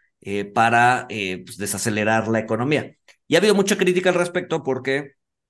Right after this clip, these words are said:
pues, cada vez que se ha dejado que suceda esto, pues, las cosas terminan mal, ¿no? La última vez que, eh, un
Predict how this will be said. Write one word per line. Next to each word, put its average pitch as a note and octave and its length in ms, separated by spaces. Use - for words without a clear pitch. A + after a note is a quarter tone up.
pues, - 120
cada C#3 200
vez C#3+ 120
que D3 120
se C#3+ 100
ha C3+ 60
dejado C3 360
que A#2+ 100
suceda C3 420
esto, B2 440
pues, - 120
las F2 180
cosas A2+ 220
terminan G2+ 400
mal, C#3 400
¿no? B2 340
La G#2+ 160
última A#2+ 340
vez A#2+ 160
que, A#2+ 460
eh, G2 280
un A#2+ 600